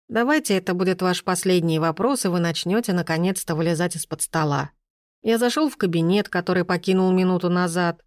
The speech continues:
подошёл к столу, а он вдруг подпрыгнул и завизжал. Это была защитная реакция, я не контролировал себя".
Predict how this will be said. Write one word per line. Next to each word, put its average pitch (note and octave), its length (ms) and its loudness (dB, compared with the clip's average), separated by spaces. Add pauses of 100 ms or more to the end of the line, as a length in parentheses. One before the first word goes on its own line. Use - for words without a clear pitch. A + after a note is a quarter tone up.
подошёл F#3+ 400 0
к - 100 -12
столу, B3+ 440 2
а C#4 80 4
он E4+ 180 4
вдруг D#4+ 220 -2
подпрыгнул C4+ 580 0
и A3+ 40 2
завизжал. G#3+ 760 2 (400)
Это D#3 180 -4
была B3+ 260 2
защитная D#4 560 2
реакция, G#3+ 640 2
я G3 160 2
не C#4 120 4
контролировал B3+ 720 2
себя". D3 460 -2